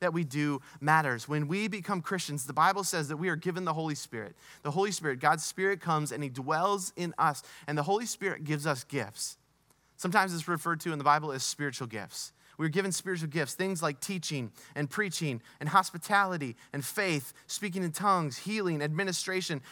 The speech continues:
mercy. These are things given to us by God for a specific reason. Listen to this. First Peter chapter four, verse ten says this,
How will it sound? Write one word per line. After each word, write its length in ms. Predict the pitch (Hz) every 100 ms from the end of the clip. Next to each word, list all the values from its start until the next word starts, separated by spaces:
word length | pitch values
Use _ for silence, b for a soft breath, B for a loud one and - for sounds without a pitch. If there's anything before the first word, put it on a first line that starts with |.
| -
mercy. 400 | 196 214 202 156 B -
These 180 | 196
are 80 | 226
things 400 | 180 214 214 160
given 460 | 139 185 214 247 220
to 180 | 220 -
us 320 | 185 196 - B -
by 160 | 180
God 380 | 160 170 151 139 B -
for 240 | - 196
a 60 | 190
specific 540 | - 170 - 165 143
reason. 360 | 143 156 135 135
Listen 200 | 170 175
to 80 | 147
this. 340 | 117 - - _ _ _ _ _ _ _ - -
First 280 | - 196 -
Peter 320 | 190 139 120 B B
chapter 320 | - 170 170 165
four, 400 | 175 156 123 - b -
verse 220 | 156 156
ten 300 | 185 160 135
says 280 | 160 143 127
this, 280 | 151 135